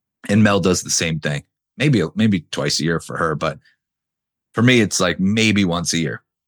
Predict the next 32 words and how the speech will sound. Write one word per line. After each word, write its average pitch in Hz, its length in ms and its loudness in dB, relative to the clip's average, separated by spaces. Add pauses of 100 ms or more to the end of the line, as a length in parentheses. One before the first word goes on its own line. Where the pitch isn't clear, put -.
(460)
So 104 400 0 (2000)
what 147 180 0
I 139 280 2 (260)
started 143 340 0
paying 120 240 0
attention 147 400 0
to 113 160 0
was 101 180 -4
I, 131 160 0 (100)
I 113 40 2
wanted 147 340 2
to 113 500 0 (1300)
get 127 120 2
a 117 60 2
little 117 220 4
bit 107 180 2
of 104 120 0
an 95 80 0
understanding 92 680 0
of 78 120 -4
where 87 220 -2
things 90 300 -2
were 82 80 0
at 80 180 -4
currently 123 540 0 (1200)
before 110 760 2
I 95 100 0
start 92 320 -2
dieting 82 360 -2
in 82 100 -4
January. 101 460 2
So 110 240 2